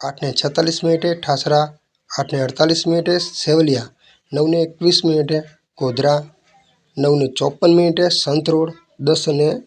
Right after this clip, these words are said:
અઠ્યાવીસ મિનિટે અને દાહોદ અગિયાર અને તેતાલીસ મિનિટે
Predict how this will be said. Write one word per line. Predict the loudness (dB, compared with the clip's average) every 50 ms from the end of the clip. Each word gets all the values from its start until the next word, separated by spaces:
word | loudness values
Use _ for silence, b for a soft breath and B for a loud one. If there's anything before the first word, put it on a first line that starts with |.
| _ -8 -8
અઠ્યાવીસ | -8 -6 0 2 4 4 4 2 2 0 0
મિનિટે | 0 0 -2 -2 -4 -4 -4 -4 -4
અને | -2 -2 -2 -2 -2 2 2
દાહોદ | 2 4 4 2 0 0 -4 -10 _ _ _ _ _ _ -20 -20 _ _ -4
અગિયાર | -4 -4 -2 2 2 2 4 2 0
અને | 0 -2 -4 0 0
તેતાલીસ | 0 0 2 2 2 2 0 0 0
મિનિટે | 0 0 0 0